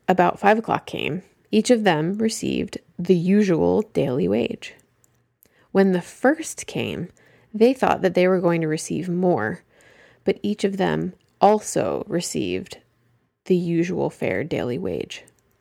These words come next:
And when they received it, they grumbled against the landowner, saying, "These last worked only an hour, and you have made them equal to us, who have borne the burden of the day and the scorching heat,"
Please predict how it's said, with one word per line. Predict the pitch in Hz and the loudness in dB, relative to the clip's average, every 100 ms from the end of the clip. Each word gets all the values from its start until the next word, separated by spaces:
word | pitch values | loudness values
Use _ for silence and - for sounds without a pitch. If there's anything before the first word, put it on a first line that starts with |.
| _ _ _ _ _ - | _ _ _ _ _ -2
And | 190 | 4
when | 196 196 | 4 4
they | 180 | 2
received | 165 - - 226 - | -2 -6 -2 0 0
it, | - | -2
they | - | -4
grumbled | 180 202 196 202 196 170 | -4 0 2 4 2 0
against | 180 170 175 | 0 -2 -2
the | - | -2
landowner, | 160 170 175 170 - 85 123 | -2 0 -2 -2 -4 -4 -4
saying, | - 170 170 175 - - - - | -4 -2 0 -2 -6 -18 -16 -2
"These | 226 240 | 2 2
last | 214 208 220 202 - - | 2 2 2 0 -4 -4
worked | 190 185 - | -4 -2 2
only | 196 226 214 | 4 4 4
an | 180 - | 0 -2
hour, | 175 208 160 120 175 _ _ - - - | 2 2 2 -2 -4 _ _ -20 -12 0
and | 190 | 4
you | 208 | 4
have | 196 196 | 2 2
made | 190 190 | 2 2
them | 190 175 - | 2 0 0
equal | 220 - 180 | -2 0 -2
to | - | -2
us, | - - - - - _ _ _ _ _ _ _ _ - | -4 -6 -10 -16 -18 _ _ _ _ _ _ _ _ 0
who | 202 | 2
have | 180 175 | 2 0
borne | 185 180 180 | 2 2 2
the | 170 | 0
burden | 175 175 165 160 | 2 2 0 -2
of | - 180 | -4 -4
the | 170 | 0
day | - 67 67 - _ _ - - - | 2 2 0 -6 _ _ -20 -20 -6
and | 175 170 | -2 -2
the | |
scorching | - - 170 - 170 | -4 -4 -4 -4 -6
heat," | - - - | -6 -8 -8